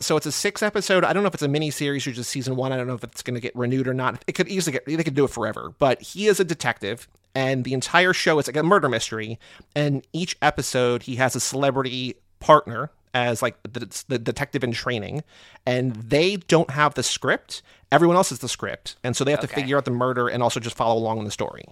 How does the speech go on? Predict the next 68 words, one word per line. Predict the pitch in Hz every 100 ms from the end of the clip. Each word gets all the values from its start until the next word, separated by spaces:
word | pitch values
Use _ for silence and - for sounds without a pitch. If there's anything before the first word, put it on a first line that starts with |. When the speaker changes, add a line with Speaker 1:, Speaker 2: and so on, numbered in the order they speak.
| _
Speaker 2:
Okay, | 185 175
so | 190
it's | 165
like, | 160 143 _ 107 107 -
you | 131 123
know, | 110
murder | 101 117 120 117 113
mystery | 117 - 117 110
dinner | 110 107
theater, | - 113 107 85 - - _ -
but | 107 98 -
Speaker 1:
Yes, | 147 - -
but | 139 -
everybody | 160 185 175
else | 170 -
is | 151 135
in | 139
on | 127
it. | 123
It's | 123
just | 143
the | 131
one | 127 127
person | 123 113 110
trying | 110
to |
figure | 98 104
everything | 98 78
out. | 73 - _ -
Speaker 2:
Okay, | 233 262 - _ _
that's | 190 -
kinda | 202 -
cool. | 98 117 - -
I |
like | 170 117
Speaker 1:
And | 117
it's | 185
Speaker 2:
that. |
Speaker 1:
really | 339
funny. | - 123 98
So | - 180
there's | 175 156
six. | - - 185 -
I've | 156
seen | - 185
four | - - 175 160 147
of | 135
them. | 117 107 107 127 - _ _ _ _ _
Uh, | 120 120 -
it | 135 143
is | 139 147 135
Conan | - 151 165
O'Brien's | 160 156 151 135
the |
first | 135 170 185 -
one, | 175 170 165 170
and | 131 127
then | 131
Marshawn | 127 131 - 156 127
Lynch | 117 160 165
is | 151
the | 160
second | - 147 170
Speaker 2:
Yeah. | 180 170
Speaker 1:
one. | 170 175 170
Speaker 2:
Was | 139 143
he | 147
good? | 131 139 170